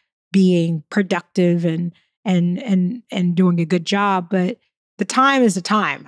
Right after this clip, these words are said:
I know I gotta wake up and go to work every day.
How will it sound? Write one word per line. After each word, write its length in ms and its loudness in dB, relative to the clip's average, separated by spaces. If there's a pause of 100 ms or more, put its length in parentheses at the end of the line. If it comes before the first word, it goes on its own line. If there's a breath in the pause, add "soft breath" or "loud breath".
(120)
I 160 2
know 140 4
I 100 2
gotta 160 -2
wake 220 2
up 100 -6
and 100 -2
go 120 2
to 140 -2
work 220 2
every 280 2
day. 300 0